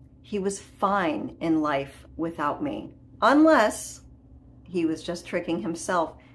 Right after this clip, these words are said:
because a lot of times avoidants, out of fear, they will convince themselves that you are deeply flawed and they are better off alone. Don't let the talking heads on YouTube try to trick you into thinking that you are too much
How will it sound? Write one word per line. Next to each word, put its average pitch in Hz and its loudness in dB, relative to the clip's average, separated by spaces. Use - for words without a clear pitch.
because 180 -6
a 180 -2
lot 170 2
of 208 -6
times 175 -4
avoidants, 175 -4
out 294 2
of 196 -2
fear, - -2
they 262 8
will 330 4
convince 247 0
themselves 170 -4
that 185 0
you 196 -2
are 180 2
deeply 165 -2
flawed 160 -2
and 185 -2
they 185 2
are 170 -2
better 226 2
off 226 2
alone. 233 -2
Don't 208 4
let 185 2
the 180 -10
talking 208 -4
heads 220 -4
on 202 -2
YouTube 196 -2
try 214 -2
to 226 -4
trick 226 -6
you 214 0
into 180 0
thinking 185 -4
that 208 0
you 226 2
are 165 0
too 185 -6
much 170 -2